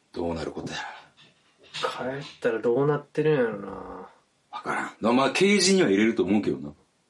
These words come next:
Speaker 2: ペットっていう映画見たけどな。
Speaker 1: ああ。
Speaker 2: おらんの間むちゃくちゃしてるで、ペット。
Speaker 1: <laughs> あれは、でも映画ですよ。
Speaker 2: いや、してるしてる。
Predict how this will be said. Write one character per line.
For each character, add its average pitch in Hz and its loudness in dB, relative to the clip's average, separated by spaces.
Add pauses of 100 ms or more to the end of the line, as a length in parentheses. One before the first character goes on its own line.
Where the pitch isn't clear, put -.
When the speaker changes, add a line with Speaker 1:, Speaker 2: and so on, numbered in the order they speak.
(400)
Speaker 2:
ペ 196 2
ッ 208 -2
ト 131 -2
っ - -14
て - -6
い 120 0
う 131 2 (100)
映 123 4
画 113 0
見 131 -2
た 131 0
け 120 0
ど 101 -8
な。 104 -10 (480)
Speaker 1:
あ - -2
あ。 98 4
Speaker 2:
お 135 2
ら 170 4
ん 214 2
の 135 4
間 - 0
む 120 -4
ち 147 0
ゃ 175 2
く 170 -8
ち - -2
ゃ 208 0
し 208 -10
て 247 2
る 262 2
で、 - -4
ペ - -4
ッ - -6
ト。 - -14 (340)
Speaker 1:
<laughs> - -8
あ - -2
れ 208 2
は、 180 0
で - -2
も - 2
映 175 4
画 208 0
で 233 4
す - 2
よ。 - 0 (720)
Speaker 2:
い - -20
や、 - -20 (140)
し - -6
て 139 2
る 127 0
し - -4
て 120 -2
る。 117 -8